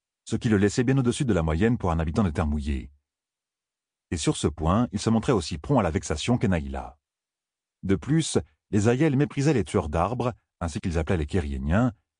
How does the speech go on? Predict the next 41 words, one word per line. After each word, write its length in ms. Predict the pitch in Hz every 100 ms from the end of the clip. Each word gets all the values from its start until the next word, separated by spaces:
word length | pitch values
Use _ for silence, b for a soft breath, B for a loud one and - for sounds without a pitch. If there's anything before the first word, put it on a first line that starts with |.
| _
quand 180 | 90 -
ils 60 |
ne 40 | 87
leur 120 | 82
donnaient 220 | 82 78
pas 120 | 92
du 120 | 80
parjure, 580 | 73 78 69 85 120 92 - b b _ _
plus 180 | - 151
que 100 | -
toutes 200 | 127 156
les 120 | 113
autres 140 | 123 127
catégories 440 | 113 107 87 90
d'habitants 340 | 101 82 82 101
de 60 |
terre 180 | 80 73
mouillée. « 420 | 71 69 65 58 _ _ _ _ _ _ _ _ _ _ _ -
Les 220 | 120 131
Ilianiens », 500 | 170 175 160 131 82 - _ _ _ _ _ -
dit 220 | 90 92
Rand, 280 | 87 80 80 76 69 _ -
rappelant 380 | 92 101 98
à 60 | 90
l'ordre 280 | 87 101 92
ses 160 | 87
alliés. 420 | 82 73 71 69 - _ _ _ _ _ _ _ _ _ _ _
Il 120 | 101
déroula 380 | 101 139 143 151
la 100 | 113
carte, 460 | 82 85 82 80 - 107 _ _
se 100 | -
servit 220 | 95 82
du 100 | 87
sceptre 280 | 80 110 -
du 80 | 85
dragon 320 | 85 80 95
pour 160 | 98 80
coincer 260 | 87 78
un 80 | 85
côté, 440 | 71 71 92 110